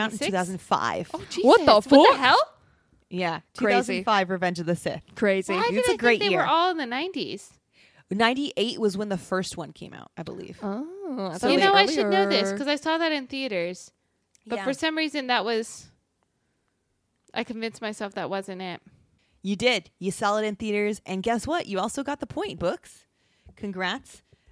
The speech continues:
Speaker 2: Um, and we have another question here, starting with Cassie. In June twenty twenty, what Star Wars actor said they would like the new Obi-Wan series to be called Hello There instead?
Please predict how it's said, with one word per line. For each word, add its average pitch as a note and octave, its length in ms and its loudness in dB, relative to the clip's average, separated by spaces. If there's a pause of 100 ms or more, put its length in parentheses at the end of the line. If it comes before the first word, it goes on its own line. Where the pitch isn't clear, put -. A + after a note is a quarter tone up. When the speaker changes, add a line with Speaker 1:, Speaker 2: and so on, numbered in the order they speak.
(140)
Speaker 2:
Um, F#3+ 480 -6 (160)
and A#3 320 0
we G#3 80 2
have G3 120 2
another F#3+ 240 2
question G#3 320 -2
here, G3+ 80 -2
starting G3 220 -2
with F#3+ 100 -4
Cassie. G#3 500 -4 (580)
In D#4 300 -6 (120)
June B3 340 -4
twenty B3 320 -6
twenty, F#3+ 300 -6
what G3+ 180 -2
Star B3 240 0
Wars A#3+ 220 0
actor F3 460 -4
said A#3 400 -2 (140)
they G3+ 280 0
would F#3+ 360 0 (100)
like E3+ 520 -10
the F3+ 180 -8
new E3 280 -6
Obi-Wan B3 320 -2
series E3+ 380 -8
to - 60 -14
be F3+ 80 -6
called D#3+ 440 -2 (120)
Hello C4 420 2
There D#3 280 -6 (160)
instead? F#3+ 400 -6